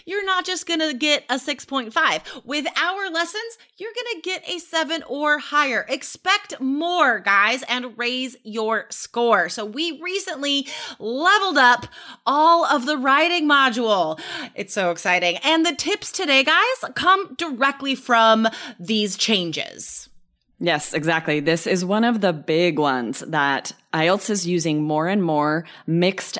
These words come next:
Speaker 2: essays, which are a combination of the classic argument, um, s-, problem solution, advantages, disadvantages. They'll mix 'em up and try to throw you off.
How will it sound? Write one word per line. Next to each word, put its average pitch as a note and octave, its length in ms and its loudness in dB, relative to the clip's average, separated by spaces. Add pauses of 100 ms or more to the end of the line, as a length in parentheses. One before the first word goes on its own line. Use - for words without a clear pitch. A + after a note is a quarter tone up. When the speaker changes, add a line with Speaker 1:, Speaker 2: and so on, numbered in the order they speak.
Speaker 2:
essays, C3+ 480 -4
which D#3+ 180 -6
are A3 60 -2
a A3 60 -2
combination A#3+ 880 4
of D#3+ 300 0
the D#3+ 80 -2
classic F3+ 840 0 (380)
argument, G3 1080 2
um, C#3+ 520 2 (260)
s-, - 100 -10
problem E3+ 420 2
solution, A#3 920 0
advantages, D#3 600 -2
disadvantages. F#3 920 2 (220)
They'll E3+ 240 2
mix A#3 420 4
'em A#3+ 140 6
up - 280 0
and E3 140 0
try F#3 200 0
to E3+ 80 2
throw F3 340 0
you E3 220 4
off. - 340 -2